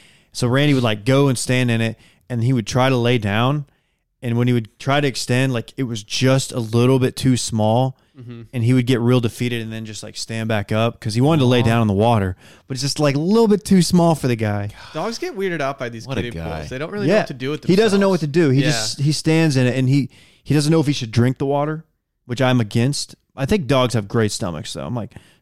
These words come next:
Speaker 1: "Don't
Speaker 3: Oh,
Speaker 1: drink
Speaker 3: yeah.
Speaker 1: that," but
Speaker 3: He'll
Speaker 1: he
Speaker 3: be
Speaker 1: drinks
Speaker 3: fine.
Speaker 1: it anyway, and he's fine.
Speaker 3: He'll be fine.
Speaker 1: I just,
Speaker 2: You
Speaker 1: I
Speaker 2: do have to be careful of, uh,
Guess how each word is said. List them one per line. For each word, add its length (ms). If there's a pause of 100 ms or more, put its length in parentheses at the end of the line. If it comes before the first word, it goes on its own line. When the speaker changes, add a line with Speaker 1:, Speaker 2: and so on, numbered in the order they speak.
Speaker 1:
"Don't 160
Speaker 3:
Oh, 40
Speaker 1:
drink 200
Speaker 3:
yeah. 40 (180)
Speaker 1:
that," 60
but 60
Speaker 3:
He'll 60
Speaker 1:
he 60
Speaker 3:
be 40
Speaker 1:
drinks 200
Speaker 3:
fine. 80
Speaker 1:
it 40
anyway, 260
and 60
he's 140
fine. 340
Speaker 3:
He'll 100
be 120
fine. 200 (380)
Speaker 1:
I 80
just, 240
Speaker 2:
You 80
Speaker 1:
I 60
Speaker 2:
do 80
have 100
to 80
be 80
careful 500
of, 380 (480)
uh, 280